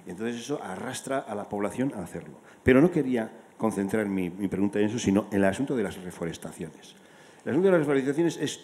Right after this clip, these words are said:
es, es bastante turbio, porque, desde luego, si hay un territorio, eh, con bosques, bueno, con arbolados, es, es el País Vasco. Probablemente uno de los más arbolados de Europa,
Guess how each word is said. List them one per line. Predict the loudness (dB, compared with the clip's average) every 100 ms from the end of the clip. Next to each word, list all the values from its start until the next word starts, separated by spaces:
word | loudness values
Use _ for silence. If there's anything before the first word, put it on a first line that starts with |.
| -20 2
es, | 8 8 6 -2
es | -2 -2 -10 -2
bastante | -2 2 0 -2
turbio, | -4 -2 -2 -4 -12 -18 -20 -20 -20 -20 -20 -20 -20 -20 4
porque, | 6 6 6 6 6 -2 -16 -12
desde | -2 4
luego, | 6 8 6 4 -6
si | 2 4
hay | 8
un | 8 6
territorio, | 4 2 0 0 2 2 0 -2 -14 -20 -20 -10 0
eh, | 4 4 2
con | 2 6
bosques, | 6 6 2 -2
bueno, | -2 -2 -8 -2
con | 0 2
arbolados, | 2 4 4 4 2 -2 -6 -16 -20 -20 -12
es, | -10 -12 -16 -14
es | -10
el | -10
País | -12 -18 -20
Vasco. | -20 -20 -20 _ _ _ -4
Probablemente | 4 8 8 12
uno | 12 10
de | 4
los | -2 -4
más | -4 -4 -6 -14 -20 -2
arbolados | 2 6 8 8 8 4 4
de | 2
Europa, | 4 6 4 4